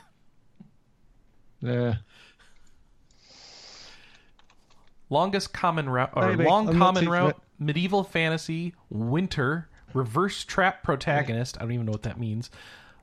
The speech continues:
Speaker 2: Um, cross-dressing.
Speaker 1: Uh, th-
Speaker 2: Yeah.
Speaker 1: Reverse trap means the girl looks like a guy.
Speaker 2: Oh, okay.
Speaker 1: Which, it,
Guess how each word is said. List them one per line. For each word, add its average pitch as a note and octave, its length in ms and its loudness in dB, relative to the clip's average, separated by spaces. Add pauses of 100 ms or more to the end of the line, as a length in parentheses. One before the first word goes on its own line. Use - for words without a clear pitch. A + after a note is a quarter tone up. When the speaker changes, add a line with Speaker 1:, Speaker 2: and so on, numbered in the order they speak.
(280)
Speaker 2:
Um, A#2+ 540 -2
cross-dressing. F3+ 720 0
Speaker 1:
Uh, - 100 0 (100)
th- G3 180 -8
Speaker 2:
Yeah. D#3 200 -6 (720)
Speaker 1:
Reverse D#3 320 -2
trap D#3+ 180 0
means B2+ 300 0
the B2+ 80 -4
girl B2 260 -2
looks B2 220 -4
like A#2 100 -4
a G#2+ 60 -8
guy. G#2 240 -4 (100)
Speaker 2:
Oh, C#3 320 4
okay. A#2+ 320 -2 (1600)
Speaker 1:
Which, - 240 -6
it, - 80 -6